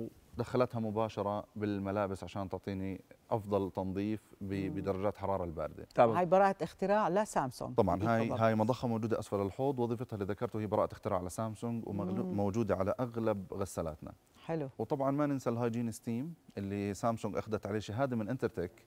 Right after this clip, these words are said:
Speaker 2: أها.
Speaker 1: بأنها بتعقم مع نسبة تسعة وتسعين بالمية فاصلة تسعة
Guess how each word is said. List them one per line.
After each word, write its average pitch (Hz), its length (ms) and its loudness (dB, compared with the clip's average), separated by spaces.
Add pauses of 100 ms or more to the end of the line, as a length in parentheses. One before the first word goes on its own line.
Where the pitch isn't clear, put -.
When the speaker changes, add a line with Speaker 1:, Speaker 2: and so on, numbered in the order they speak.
(160)
Speaker 2:
أها. 98 60 -6
Speaker 1:
بأنها 113 640 0 (160)
بتعقم 101 440 -4
مع 101 100 -2
نسبة 110 240 -6
تسعة 98 340 -4
وتسعين 95 400 -4
بالمية 95 360 -4
فاصلة 95 340 -4
تسعة 117 320 -4